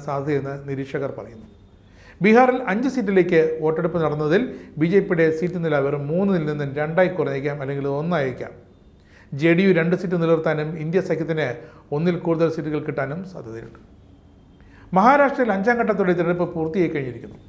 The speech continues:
പതിമൂന്ന് സീറ്റിൽ ആദ്യ സീറ്റ് ബി ജെ പിയും അഞ്ച് സീറ്റ് എൻ ഡി എയുടെ മറ്റ് കക്ഷികളും രണ്ട് സീറ്റ് ഇന്ത്യ സഖ്യവും നേടിയിരിക്കുമെന്നാണ് ഏറ്റവും പുതിയ വിവരം.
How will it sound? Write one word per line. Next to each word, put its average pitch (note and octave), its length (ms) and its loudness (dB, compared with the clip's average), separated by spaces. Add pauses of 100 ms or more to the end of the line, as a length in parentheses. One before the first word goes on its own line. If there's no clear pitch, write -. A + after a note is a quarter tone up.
(840)
പതിമൂന്ന് F3+ 380 2
സീറ്റിൽ D#3+ 260 2 (540)
ആദ്യ F#3 240 4
സീറ്റ് F#3+ 240 -2
ബി D#3 120 0
ജെ E3 120 4
പിയും F3 200 0 (160)
അഞ്ച് F3 220 -2
സീറ്റ് D#3+ 240 -2 (220)
എൻ D3+ 120 -6
ഡി E3+ 100 4
എയുടെ D3 200 4 (440)
മറ്റ് D#3 260 -2
കക്ഷികളും D3 500 -2
രണ്ട് E3 280 0
സീറ്റ് D#3 240 0 (200)
ഇന്ത്യ D3+ 300 -2
സഖ്യവും D3+ 300 -4
നേടിയിരിക്കുമെന്നാണ് C#3+ 640 -2 (500)
ഏറ്റവും C#3+ 320 -4
പുതിയ C3+ 180 -6
വിവരം. A2+ 240 -14